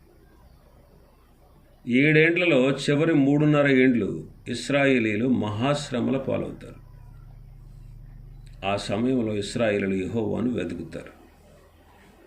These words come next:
ఆయన రక్షకుడుగా అంగీకరిస్తారు. వారి దేశంలో కడవరి వర్షమైన పరిశుద్ధాత్మ కొమ్మరింపును వారు అనుభవిస్తారు.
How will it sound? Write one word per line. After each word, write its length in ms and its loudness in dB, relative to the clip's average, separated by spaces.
ఆయన 260 2
రక్షకుడుగా 680 0
అంగీకరిస్తారు. 840 -6
వారి 300 4
దేశంలో 640 4
కడవరి 480 4
వర్షమైన 520 2
పరిశుద్ధాత్మ 880 -2
కొమ్మరింపును 880 -2
వారు 180 -2
అనుభవిస్తారు. 720 -6